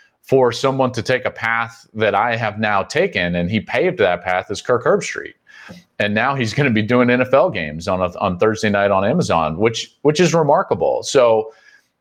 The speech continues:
his path and career, I think,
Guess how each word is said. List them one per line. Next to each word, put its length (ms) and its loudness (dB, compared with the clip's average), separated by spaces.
his 340 0
path 440 -4
and 200 -2
career, 800 2
I 120 -2
think, 420 -8